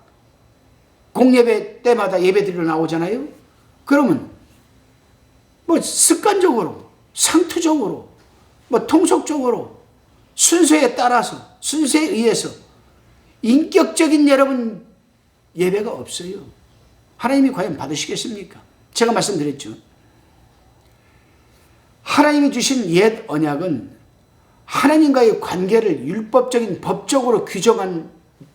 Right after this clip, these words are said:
여러분 언약이고, 주님이 이 땅에 오셔서 세우신 새 언약은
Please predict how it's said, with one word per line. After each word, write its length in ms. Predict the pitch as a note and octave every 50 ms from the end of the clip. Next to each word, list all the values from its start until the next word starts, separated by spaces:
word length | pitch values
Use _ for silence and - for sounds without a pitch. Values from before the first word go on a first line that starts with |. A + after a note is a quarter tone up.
| _ _ _ _ _ _ _ _ -
여러분 460 | D#3 E3+ E3 E3+ E3+ E3 D3 - - - -
언약이고, 640 | - C#3 D3 D3+ C#3+ B2 A2 G#2+ G#2 - - - - - _ _ _ _ _ _ _ _ _ _ _ _ _ _ _ _ _ _ _ _
주님이 360 | - - A3+ C4 C#4 C4+ C4
이 260 | - - A3+ G#3 -
땅에 380 | - A#3+ A#3 A#3+ B3 B3 A#3 A3+ - - - _ _ _ _ _ _ _ _ _ _ _ _ _ _ _ _ _ _ _ _ -
오셔서 760 | D3+ G3+ A3 - B3+ A#3+ - - B3+ B3+ C4 C#4 D#4 D4 - _ _ _ _ _ - _ _ _ -
세우신 520 | - - - C#4+ D4 B3+ - C4 B3+ A3+
새 220 | F3 - - C4
언약은 580 | C4 C4+ D#3+ D#3+ E3 E3 E3 F3+ G#3 D3 G2